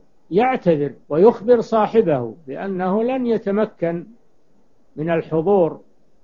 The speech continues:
لن يتمكن من المجيء، لم يجد الشيء الذي وعده إياه. أما أنه يسكت ويتركه فهذا من إخلاف الوعد الذي هو من صفات المنافقين.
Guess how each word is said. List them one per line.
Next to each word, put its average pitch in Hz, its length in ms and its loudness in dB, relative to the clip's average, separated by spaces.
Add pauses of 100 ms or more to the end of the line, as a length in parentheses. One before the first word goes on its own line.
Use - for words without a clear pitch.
(600)
لن 151 180 -6
يتمكن 190 760 -2
من 170 240 -2
المجيء، 160 560 -2 (840)
لم 185 280 0
يجد 190 360 0
الشيء 190 500 -2
الذي 175 400 0
وعده 170 600 -2
إياه. 165 520 -2 (180)
أما 190 380 0
أنه 170 360 -2
يسكت 180 440 -6
ويتركه 208 840 -2 (120)
فهذا 190 340 -2
من 180 180 -4
إخلاف 165 440 -4
الوعد 147 380 -4 (300)
الذي 151 320 -4
هو 170 200 0
من 165 140 -4
صفات 165 580 -4 (1080)
المنافقين. 151 800 -4